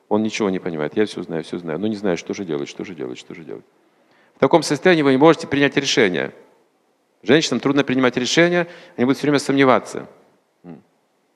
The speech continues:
Такая натура у них. Поэтому он идет к нему и говорит: «Дорогой, что будем делать? Так или так? Так или трррр?» А он так быстро не может переключаться, это вообще для него неестественно, это просто беспокойство какое-то. Он так кулаком стукнет: «Хватит, все, стоп, делаем так, я решил, все, не перечь».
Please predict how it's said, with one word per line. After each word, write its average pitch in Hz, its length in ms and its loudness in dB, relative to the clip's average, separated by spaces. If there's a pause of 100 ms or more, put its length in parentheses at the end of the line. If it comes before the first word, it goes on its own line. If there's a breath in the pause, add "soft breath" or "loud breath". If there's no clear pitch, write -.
(260)
Такая 110 240 0
натура 98 360 0
у 76 60 -4
них. 62 140 -14 (420 soft breath)
Поэтому 170 280 2
он 220 60 6
идет 214 160 0
к - 80 -4
нему 208 220 6
и 196 40 8
говорит: 170 260 6
«Дорогой, 147 300 6
что 160 120 -4
будем 139 220 0
делать? 101 240 2
Так 143 200 0
или 117 100 2
так? - 300 2
Так 135 200 -2
или 110 80 0
трррр?» 120 840 0 (1160)
А 131 80 4
он 131 100 6
так 135 200 2
быстро 147 240 0
не 147 80 2
может 131 220 4
переключаться, 135 580 0
это 110 100 0
вообще 127 260 0
для 110 140 0
него 107 140 2
неестественно, 123 460 0
это - 80 -6
просто 143 240 2
беспокойство 120 580 0
какое-то. 92 420 -4
Он 104 60 0
так 113 120 -2
кулаком 120 340 2
стукнет: 160 280 0
«Хватит, 131 440 2 (100)
все, 90 220 -2
стоп, - 360 0
делаем 113 300 0
так, 85 240 -2
я 107 100 4
решил, 107 320 -4
все, - 220 -6
не 90 160 -4
перечь». 180 440 4